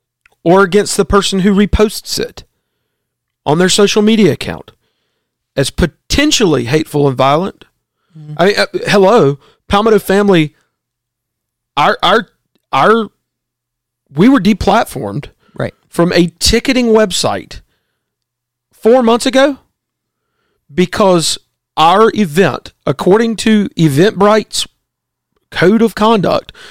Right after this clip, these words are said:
Speaker 1: was considered ha-, hateful, dangerous, and violent.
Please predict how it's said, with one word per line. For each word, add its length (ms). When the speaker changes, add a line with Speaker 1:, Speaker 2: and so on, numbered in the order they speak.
Speaker 1:
was 200
considered 580
ha-, 320
hateful, 760
dangerous, 800
and 100
violent. 540